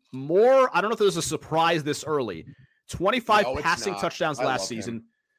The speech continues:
Speaker 1: So it's at the Herbert level. Plus, more rushing touchdowns than you think, like, off the top of your head. He had seven last year.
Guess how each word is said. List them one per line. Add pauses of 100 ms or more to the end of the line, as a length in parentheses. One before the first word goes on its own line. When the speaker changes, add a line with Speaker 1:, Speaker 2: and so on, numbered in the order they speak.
(140)
Speaker 1:
So
it's
at
the
Herbert
level.
Plus,
more
rushing
touchdowns
than
you
think,
like,
off
the
top
of
your
head.
He
had
seven
last
year.